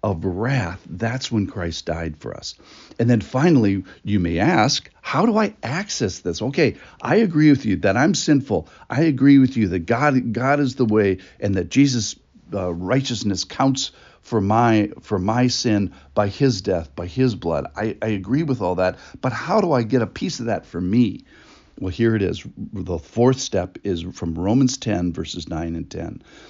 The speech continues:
"If you confess with your mouth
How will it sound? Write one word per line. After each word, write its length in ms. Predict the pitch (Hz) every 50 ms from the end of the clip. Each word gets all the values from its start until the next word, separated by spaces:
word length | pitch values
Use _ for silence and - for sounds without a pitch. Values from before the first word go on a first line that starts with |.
| - - - - _ _ _ - - _ _ _ -
"If 180 | - 127 -
you 80 | - 107
confess 580 | - - - 87 80 - - 113 120 127 - -
with 200 | 110 107 - -
your 100 | 107 98
mouth 420 | 95 82 80 80 78 80 78 -